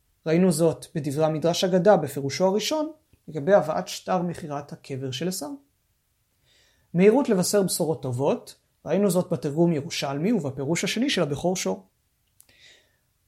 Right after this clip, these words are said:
אפשרות אחרת, ראינו ארץ שמבשלת פירותיה מהר, בפירוש הראשון של רש"י ובפירוש הראשון של הבכור שור. בפירוש האחרון למהירותו של נפתלי ראינו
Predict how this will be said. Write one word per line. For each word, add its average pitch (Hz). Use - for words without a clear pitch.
אפשרות 262
אחרת, 190
ראינו 175
ארץ 220
שמבשלת 170
פירותיה 143
מהר, 127
בפירוש 196
הראשון 170
של 165
רש"י 139
ובפירוש 175
הראשון 247
של 233
הבכור 190
שור. 180
בפירוש 220
האחרון 156
למהירותו 143
של 156
נפתלי 247
ראינו 196